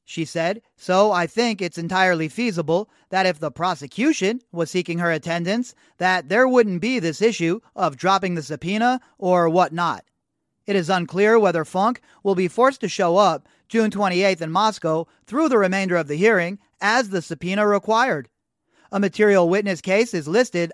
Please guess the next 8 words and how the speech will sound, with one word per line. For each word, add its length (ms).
online 680
as 300
pending 360
active 460
with 280
Judge 500
Barry 320
Breslow 560